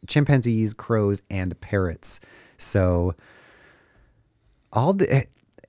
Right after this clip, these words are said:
what's amazing to me is not that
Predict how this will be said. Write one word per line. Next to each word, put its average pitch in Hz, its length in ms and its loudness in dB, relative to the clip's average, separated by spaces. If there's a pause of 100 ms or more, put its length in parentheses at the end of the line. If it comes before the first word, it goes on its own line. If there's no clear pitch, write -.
(140)
what's 160 360 2
amazing 202 600 4
to - 120 -2
me 120 260 2
is 110 260 0
not 120 640 2 (120)
that 104 600 0